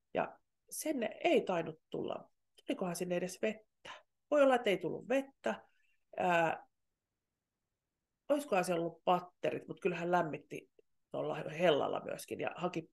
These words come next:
puita, haki ja teki lumityöt siinä itse pihalla. Ja, niin aika kunnioitettavaa, että on saanut olla samassa paikassa.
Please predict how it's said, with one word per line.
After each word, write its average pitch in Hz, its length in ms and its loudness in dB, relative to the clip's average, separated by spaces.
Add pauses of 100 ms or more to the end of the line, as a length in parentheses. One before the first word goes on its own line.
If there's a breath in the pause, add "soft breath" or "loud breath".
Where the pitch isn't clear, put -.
puita, 190 320 4
haki 160 340 -4
ja 151 120 2
teki 160 280 -2
lumityöt 160 560 0
siinä - 260 -6
itse - 380 -10
pihalla. 147 380 -6
Ja, - 240 -8 (1500)
niin 180 240 -8 (1400)
aika 208 400 2 (320)
kunnioitettavaa, 160 960 0
että 156 280 -6
on 160 100 0
saanut 165 360 -4
olla 151 380 -4 (120)
samassa - 500 -6 (340)
paikassa. - 440 -4